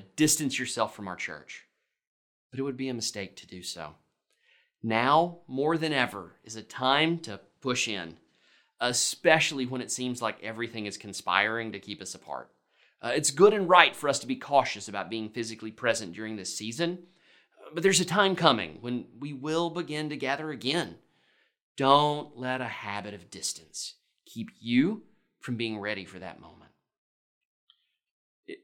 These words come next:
if you ever struggle to find purpose in what happens here, uh, if you ever get tired of the effort of trying to love and serve one another, if you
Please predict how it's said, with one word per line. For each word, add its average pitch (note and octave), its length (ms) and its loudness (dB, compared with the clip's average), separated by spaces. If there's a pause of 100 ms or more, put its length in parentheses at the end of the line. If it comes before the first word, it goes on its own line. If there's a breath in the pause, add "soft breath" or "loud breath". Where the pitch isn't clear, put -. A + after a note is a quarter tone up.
(120)
if C#3 140 -2
you D#3+ 80 6
ever F#3 200 2
struggle B2+ 480 -2
to B2+ 60 -10
find A2 220 -10
purpose G2 500 -10
in F2+ 180 -12
what F2+ 140 -10
happens E2 420 -12
here, C#2+ 180 -16 (680)
uh, A#2+ 60 -6
if A2 140 -8
you C3+ 80 -2
ever C#3 220 2
get A#2+ 280 -10
tired A#2+ 480 2
of F#2+ 80 -12
the G#2+ 120 -12 (300 loud breath)
effort C#3+ 320 6
of C3 80 -2
trying B2 320 2
to A#2+ 100 -12
love A#2+ 400 2
and A#2 160 -6
serve A#2+ 360 -2
one A2+ 120 -2
another, E2+ 400 -6
if - 140 -20
you G2+ 100 -18